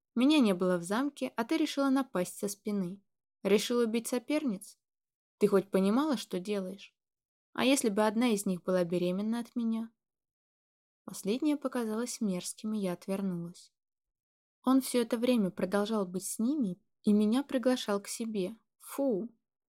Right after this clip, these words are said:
"Ты хоть на секунду раскаиваешься в содеянном?" Меня схватили за плечи и чуть встряхнули. "Что у тебя с лицом? На тебя напали?"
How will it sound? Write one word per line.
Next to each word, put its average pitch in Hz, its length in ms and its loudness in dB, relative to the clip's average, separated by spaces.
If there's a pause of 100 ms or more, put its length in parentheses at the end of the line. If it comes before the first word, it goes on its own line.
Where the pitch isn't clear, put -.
(760)
"Ты 185 100 0
хоть 202 180 0
на 202 100 2
секунду 202 460 0
раскаиваешься 202 800 -2
в - 40 -6
содеянном?" 180 720 -4 (680)
Меня 208 240 0
схватили 202 460 0
за 180 120 -2
плечи 208 400 -4
и 320 100 0
чуть 208 200 -10
встряхнули. 185 680 -4 (960)
"Что - 280 4
у 247 60 8
тебя 190 240 0
с - 100 -6
лицом? 220 440 -4
На 180 100 -4
тебя 214 220 -4
напали?" 233 600 -4